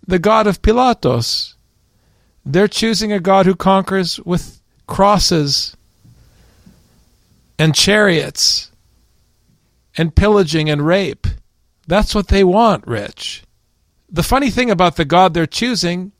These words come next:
is that he's pitiful. This exposes how pitiful Caesar is. Because we all know in the story of the rise of the Caesars, that's just a big joke.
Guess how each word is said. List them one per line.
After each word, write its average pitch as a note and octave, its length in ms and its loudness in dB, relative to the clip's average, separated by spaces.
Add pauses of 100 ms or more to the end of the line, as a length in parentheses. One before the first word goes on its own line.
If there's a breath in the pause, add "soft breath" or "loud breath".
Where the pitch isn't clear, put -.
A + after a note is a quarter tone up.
(560)
is F3 160 -2
that G#3+ 140 0
he's A3+ 140 2
pitiful. D3 760 2 (2000)
This A3 280 0
exposes C4+ 840 -2
how C4+ 180 -4
pitiful C4+ 520 -2
Caesar G#3 460 -2
is. A#2+ 580 -4 (1700)
Because F3 280 0
we F3 100 0
all F3+ 220 2
know E3+ 260 0
in C3+ 100 -6
the C3 60 -6
story D3 360 -2
of A#2+ 100 -6
the B2+ 100 -4
rise C3 320 -2
of G#2+ 120 -8
the A2 100 -6
Caesars, B2+ 680 -4
that's D#3+ 220 -4
just - 180 -4
a F3 40 -6
big E3 280 0
joke. E3+ 680 0